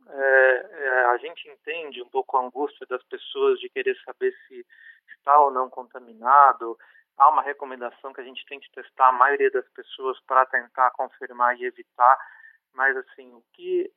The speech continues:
é, os esforços hoje são para tentar descobrir se os casos internados e graves são ou não coronavírus, né? Então, aquelas pessoas que estão estáveis em casa e que estão com tosse, mas que estão de uma maneira,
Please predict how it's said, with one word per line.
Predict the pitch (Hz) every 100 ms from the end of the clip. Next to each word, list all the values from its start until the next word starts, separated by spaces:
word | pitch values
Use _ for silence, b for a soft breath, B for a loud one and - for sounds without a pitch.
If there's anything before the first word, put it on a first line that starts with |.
| -
é, | 139 131 127 127
os | 127 135
esforços | 135 - 156 160 - 131
hoje | 147 147 -
são | 151 143
para | 143 139
tentar | - 123 120 135 131 131
descobrir | _ - _ _ 143 143 _ -
se | 196
os | -
casos | - 139 135 123
internados | 139 139 127 123 117 139 143 117 113
e | 117
graves | 127 135 139 - _ _ _ _ _ _ -
são | 160 160
ou |
não | 143 143
coronavírus, | - 135 131 123 107 107 104 127 _
né? | 135 _ _ _ _ _
Então, | 135 120 - 143 156 151 _ _ _ _ _ _ _
aquelas | 147 - 165 156
pessoas | - 143 - 131
que | _
estão | _ - 139
estáveis | 151 - - 127 120 120
em | 120 120
casa | - 127 123 113 113 _ _ _ _ 131
e | 123 _
que | -
estão | _ 135 135
com | -
tosse, | 120 - 127 127 117 120
mas | 120
que | -
estão | 127 - 135 127
de |
uma | 123
maneira, | 120 120 120 120 117